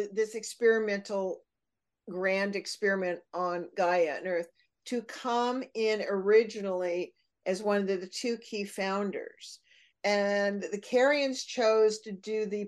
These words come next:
polarity of the darker path, but not necessarily stereotyped. And the felines did the light, and they created bodies and had agreements and got along together fine for a long time. But,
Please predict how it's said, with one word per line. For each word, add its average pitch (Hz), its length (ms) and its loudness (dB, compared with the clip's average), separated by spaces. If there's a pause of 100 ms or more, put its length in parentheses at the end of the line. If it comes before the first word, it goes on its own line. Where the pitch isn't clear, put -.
(100)
polarity 202 640 0
of 190 460 -2 (480)
the 196 340 0 (260)
darker 202 640 0 (600)
path, 196 280 2
but 190 140 -2
not 208 200 0
necessarily 190 560 -2
stereotyped. 180 800 -2 (280)
And 202 140 -2
the 220 80 0
felines 226 580 0
did 202 180 -2
the 208 80 -4
light, 202 280 0
and 208 100 -6
they 214 100 -2
created 240 480 2
bodies 208 500 4
and 196 120 -8
had 208 220 -6
agreements 196 800 -4
and 208 140 -4
got 208 160 2
along 208 300 0
together 190 400 -2
fine 190 420 -6
for 185 180 -6
a 190 60 -2
long 190 280 -6
time. 175 300 -10 (440)
But, 220 300 4